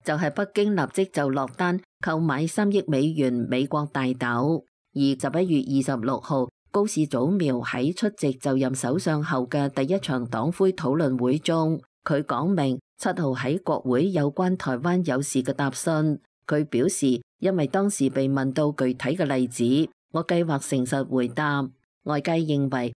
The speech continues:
高市喺國會上嘅呢個答辯係以退為進，表示咗日本冇權認定台灣法律地位，但對台灣有事嘅政策一直冇變，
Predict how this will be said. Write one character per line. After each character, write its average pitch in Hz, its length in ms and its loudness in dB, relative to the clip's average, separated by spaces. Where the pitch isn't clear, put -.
高 202 160 2
市 160 160 -2
喺 143 220 -2
國 151 180 0
會 131 200 2
上 143 280 -2
嘅 147 100 0
呢 180 120 4
個 165 140 0
答 147 200 0
辯 131 300 0
係 143 140 0
以 135 280 2
退 147 240 0
為 127 240 0
進， 135 480 0
表 139 160 2
示 139 160 0
咗 131 140 2
日 160 220 0
本 127 220 0
冇 147 240 0
權 127 240 0
認 135 180 0
定 139 240 0
台 127 220 -4
灣 185 320 0
法 147 140 -2
律 139 160 0
地 131 300 0
位， 131 360 0
但 156 180 -2
對 170 180 0
台 135 240 -4
灣 202 220 0
有 151 180 0
事 147 180 -2
嘅 147 80 -2
政 143 220 -2
策 139 220 -2
一 185 140 0
直 139 200 -2
冇 127 280 0
變， 139 320 2